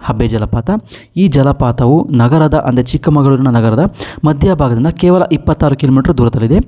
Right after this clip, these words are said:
ಈ ಜಲಪಾತದ ನೀರು ಔಷಧೀಯ ಗುಣಗಳನ್ನು ಹೊಂದಿದೆ ಅಂತ ಜನ ಹೇಳ್ತಾರೆ. ಅಲ್ಲದೆ ಇದೇ ಕಾರಣಕ್ಕೆ ನೀರಿನಲ್ಲಿ ಜನ, ಆ, ಈಜಾಡ್ಕೊಂಡು, ಅಂದರೆ ಮಿಂದೇಳಿ, ಆ, ನೀರಿನಲ್ಲಿ ಮಿಂದೇಳಲು ಬಯಸ್ತಾರೆ.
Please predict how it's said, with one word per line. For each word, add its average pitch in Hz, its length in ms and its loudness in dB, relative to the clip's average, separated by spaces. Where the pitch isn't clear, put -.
ಈ 202 80 4
ಜಲಪಾತದ 147 560 0
ನೀರು 143 440 2
ಔಷಧೀಯ 151 400 0
ಗುಣಗಳನ್ನು 120 400 2
ಹೊಂದಿದೆ - 600 -2
ಅಂತ 127 180 0
ಜನ 143 160 0
ಹೇಳ್ತಾರೆ. 120 380 0
ಅಲ್ಲದೆ 185 240 2
ಇದೇ 190 280 0
ಕಾರಣಕ್ಕೆ 156 420 0
ನೀರಿನಲ್ಲಿ 143 540 2
ಜನ, 135 160 2
ಆ, 131 400 0
ಈಜಾಡ್ಕೊಂಡು, 143 600 0
ಅಂದರೆ 143 200 0
ಮಿಂದೇಳಿ, 135 720 0
ಆ, 131 240 2
ನೀರಿನಲ್ಲಿ 151 400 2
ಮಿಂದೇಳಲು 147 440 2
ಬಯಸ್ತಾರೆ. 127 760 -2